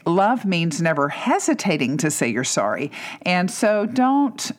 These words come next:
don't let the sun go down on your wrath. Don't wait for your spouse to make the first move. If you've done something wrong, apologize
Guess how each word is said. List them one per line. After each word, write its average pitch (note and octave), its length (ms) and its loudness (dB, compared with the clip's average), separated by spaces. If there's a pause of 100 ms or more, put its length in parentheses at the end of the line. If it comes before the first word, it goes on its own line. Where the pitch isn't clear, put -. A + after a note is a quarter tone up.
(120)
don't D4+ 360 2
let D4 160 2
the D#4 80 2
sun C#4+ 240 2
go C4 100 0
down B3 220 2
on B3 100 2
your A#3 120 2
wrath. G#3+ 360 2
Don't A3+ 580 2
wait G#3+ 380 2
for A#3+ 100 2
your A3 120 4
spouse G#3 380 0
to F3+ 80 -6
make F3 180 0
the E3 140 0
first F#3 420 0
move. D#3 400 0 (220)
If G3+ 200 0
you've C#4 140 2
done C#4 180 4
something G#3+ 460 2
wrong, E3 480 2
apologize E3 1000 0